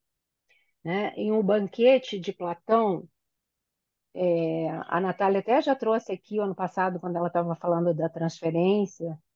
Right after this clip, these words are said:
não sei quem assistiu, mas isso tá no seminário, acho que onze, não, oito.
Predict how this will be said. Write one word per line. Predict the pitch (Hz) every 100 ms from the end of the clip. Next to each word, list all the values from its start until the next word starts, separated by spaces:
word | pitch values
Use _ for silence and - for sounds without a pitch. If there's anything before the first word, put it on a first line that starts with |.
| _ -
não | 175
sei | 165 175
quem | 165 170
assistiu, | 165 - 160 - 202 202 208 165 _ _ _ _ _ _ _ _ _ _ -
mas | 185 180
isso | 202 - -
tá | 208 196
no | 185
seminário, | - 196 190 185 185 180 175
acho | 175 -
que | -
onze, | 170 180 226 196 160 151 _ _ _ _ _ _ _ _ _ _ _ _ 170
não, | 190 190
oito. | 196 196 190 160